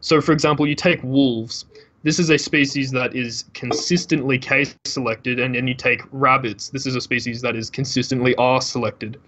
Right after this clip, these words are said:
Now, what makes one R or one K is its, is its, um, that, that population's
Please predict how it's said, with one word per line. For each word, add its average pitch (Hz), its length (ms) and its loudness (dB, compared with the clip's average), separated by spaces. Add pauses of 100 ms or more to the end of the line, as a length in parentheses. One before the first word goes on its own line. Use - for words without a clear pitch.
(500)
Now, 160 240 4
what 151 240 4
makes 156 280 0
one 135 360 -2
R 127 300 -2
or 123 140 -2
one 120 220 -6
K 120 500 0
is 131 200 -6
its, - 420 -6 (720)
is 135 300 -2
its, 131 260 -4
um, 113 520 -2
that, 143 340 2
that 165 220 2
population's 135 1000 -2